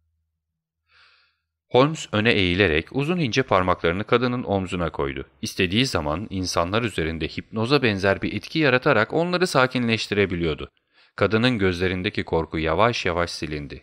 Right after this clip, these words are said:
Gergin yüzü gevşedi. Holmes'un gösterdiği bir sandalyeye oturdu. "Vakayı üstleneceksem bütün ayrıntıları bilmek isterim,"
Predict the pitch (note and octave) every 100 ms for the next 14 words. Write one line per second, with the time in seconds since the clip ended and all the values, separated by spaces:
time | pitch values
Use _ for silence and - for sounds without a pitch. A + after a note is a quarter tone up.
0 | _ G2+ G2+ G2+ A#2 A#2+ E2+ F#2+ F2 D#2+
1 | D2+ - C#2 C#2+ _ _ - G#2 A2 F#3+
2 | F3 A2+ - A2 G#2 G#2 A2 G#2 - F#2+
3 | F2 F2 D#2 D2+ D2+ C#2+ D2 C2+ C2+ _
4 | _ _ _ _ _ _ _ _ _ _
5 | F2+ G2+ - B2 D#3 G3+ - A#2 F#2+ F2+
6 | E2+ - C#3+ E3+ C#3+ F#3+ A#2 G2 F#2+ G2+
7 | A2+ D3 A#2+ F2+ - - D2+ C2+